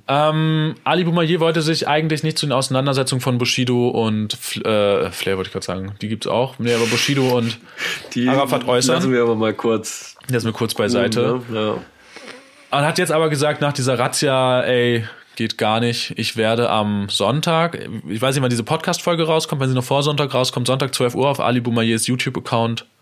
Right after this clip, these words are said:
Speaker 1: möchte live gehen.
Speaker 2: Wow.
Speaker 1: Und möchte auf jeden Fall mal ein paar Sachen klarstellen.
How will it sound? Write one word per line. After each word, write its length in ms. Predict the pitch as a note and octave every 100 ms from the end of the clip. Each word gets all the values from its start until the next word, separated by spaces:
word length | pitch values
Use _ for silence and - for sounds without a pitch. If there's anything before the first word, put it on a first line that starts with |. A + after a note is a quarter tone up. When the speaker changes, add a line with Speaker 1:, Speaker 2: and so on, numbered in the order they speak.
| _ - - _
Speaker 1:
möchte 180 | A#2 A#2
live 320 | A2+ G#2 G#2+
gehen. 300 | - F#2+ F#2 G#2 -
Speaker 2:
Wow. 380 | C3 B2 A#2+ F#2+ - _
Speaker 1:
Und 200 | - A2+ A2
möchte 340 | A2 G#2+ A2
auf 80 | G2+
jeden 160 | G#2+
Fall 160 | G#2 G#2
mal 160 | G2+ G2
ein 80 |
paar 100 | G2+
Sachen 240 | G2+ G2 G2+
klarstellen. 680 | - F2+ - - C#2 -